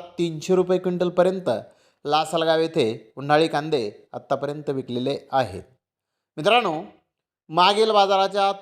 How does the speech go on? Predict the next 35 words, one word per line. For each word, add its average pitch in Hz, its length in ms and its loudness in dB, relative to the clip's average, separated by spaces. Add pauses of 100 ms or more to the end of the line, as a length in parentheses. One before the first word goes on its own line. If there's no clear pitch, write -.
तुलनेमध्ये 190 580 2
लासलगाव 175 460 4
येथे 151 240 0
कांद्याचे 156 540 0
भाव 127 360 4 (260)
आज 147 340 4 (400)
स्थिर 160 300 -2
पाहण्यास 139 500 -2 (320)
मिळाले 185 240 2
आहेत. 117 180 0 (120)
तर 147 80 0
पुणे 190 280 4
गुलटेकडे 196 440 4
येथे 147 260 0 (340)
आज 165 360 2 (360)
गुलटी 175 320 2
कांदे 175 440 0 (400)
सहाशे 170 540 2
ते 180 120 -10
सातशे 156 340 0
रुपये 165 220 0
क्विंटलपर्यंत 156 520 -2
विकलेले 147 340 0
आहेत. 156 360 4 (520)
तर 151 100 -4
गोल्टा 170 440 4 (340)
आठशे 147 320 -2
रुपयापासून 165 760 2 (180)
एक 139 140 -6
हजार 156 320 4
शंभर 143 340 -2
रुपये 151 220 0
क्विंटलपर्यंत 139 640 -6
विकलेला 127 420 -2
आहे. 104 280 -2